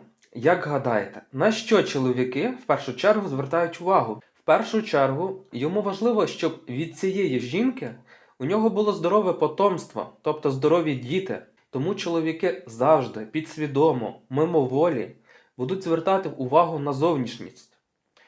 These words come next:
Але не просто зовнішність. Тобто є певні критерії,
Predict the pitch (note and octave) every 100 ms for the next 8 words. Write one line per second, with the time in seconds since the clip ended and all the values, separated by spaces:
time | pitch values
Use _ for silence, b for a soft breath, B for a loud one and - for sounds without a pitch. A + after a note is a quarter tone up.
0 | b b C#3 E3+ E3 F3+ F3+ - B2 C3+
1 | A2+ G#2+ - - A2 - _ _ - C3+
2 | C#3 D3 B3+ A3 G3 F#3+ F#3+ - _ -
3 | F#3 F#3+ A#2 A2 C3 B3+ -